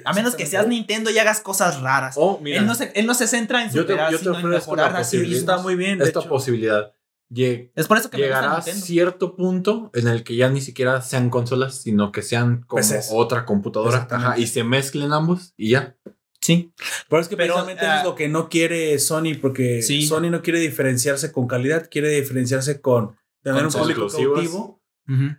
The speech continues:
Speaker 2: El problema de tener
Speaker 3: Con
Speaker 2: un público
Speaker 3: fidelidad.
Speaker 2: cautivo es que no se está abriendo, güey. Y últimamente,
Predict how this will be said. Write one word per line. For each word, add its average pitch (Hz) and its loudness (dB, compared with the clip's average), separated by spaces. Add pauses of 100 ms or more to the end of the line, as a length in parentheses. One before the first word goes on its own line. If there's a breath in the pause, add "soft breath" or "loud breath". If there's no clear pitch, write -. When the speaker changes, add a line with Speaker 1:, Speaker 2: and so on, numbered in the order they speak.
Speaker 2:
El 147 2
problema 170 0
de 233 -2
tener 202 -6
Speaker 3:
Con 120 2
Speaker 2:
un 120 0
público 107 2
Speaker 3:
fidelidad. 107 0
Speaker 2:
cautivo 175 -2
es 151 -2
que 156 -2 (100)
no 143 2
se 151 -2
está 156 2
abriendo, 147 -2
güey. 123 -2
Y 135 4
últimamente, 143 0